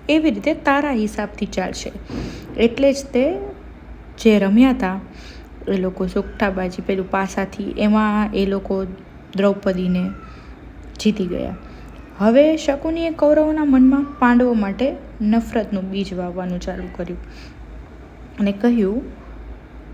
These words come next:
કે આપણે પાંડવોની વિરુદ્ધ છીએ. એટલું બધું ઝેર ભળી દીધું કે પાંડવો અને કૌરવો એકબીજાના વિરુદ્ધ થઈ ગયા.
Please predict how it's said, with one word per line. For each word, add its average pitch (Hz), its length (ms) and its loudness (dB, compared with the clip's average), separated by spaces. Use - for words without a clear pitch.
કે 196 160 0
આપણે 226 440 0
પાંડવોની 202 1400 -2
વિરુદ્ધ 233 420 4
છીએ. - 320 -8
એટલું 262 320 0
બધું 349 280 6
ઝેર 277 280 4
ભળી 269 300 2
દીધું 233 480 0
કે 240 200 0
પાંડવો 240 800 2
અને 208 220 2
કૌરવો 208 520 -2
એકબીજાના 190 600 -2
વિરુદ્ધ 220 400 2
થઈ 185 220 -4
ગયા. 180 280 -4